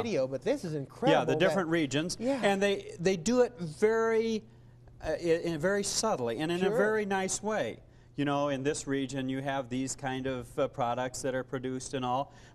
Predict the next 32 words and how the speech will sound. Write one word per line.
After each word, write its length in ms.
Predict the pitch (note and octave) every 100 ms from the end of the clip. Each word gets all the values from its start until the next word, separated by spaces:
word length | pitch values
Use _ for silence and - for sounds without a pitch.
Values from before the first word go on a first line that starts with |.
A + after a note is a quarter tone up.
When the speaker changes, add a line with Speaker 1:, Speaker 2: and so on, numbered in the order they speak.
| -
Speaker 2:
but 200 | D#3+ D#3+
it's 160 | D3 -
still 380 | - E3+ F#3
the 80 | E3
s-, 340 | C#3+ - - E3+
same 420 | - F#3+ G3+ G3+ F#3+
ten 340 | G#3 G3 F#3+
regions 540 | E3 D3+ A#2 B2 D3 C#3
of 320 | - C3+ B2
the 260 | C3+ C3 C3 - -
New 160 | C#3 C#3
Speaker 1:
And 120 | C#3+
Speaker 2:
World 240 | C3+ C3+
Order. 160 | D#3 B3+
Speaker 1:
instead 140 | C#4+
of, 220 | D#4 B3 -
instead 460 | G#3 G3 - C4+
of 220 | E4 A3 G#3 C#3+ A#2 D3
showing 460 | - B3+ A#3 F#3+
the 80 | F3
fifty 400 | - C4 - G3+
states, 500 | - B3+ D#4 C4 -
they 140 | G3+
show 240 | - A3+ G#3
the 100 | F#3
ten 260 | - A#3
regions. 440 | G#3 A#3+ D4 - A#2+
Speaker 2:
Yes. 400 | C3 G2+ - -
Well, 260 | E3 D3 C3
they, 220 | C3+ C3+ - - -
they 160 | D3 C#3+
show 540 | - F#3+ F#3 F3+ D#3+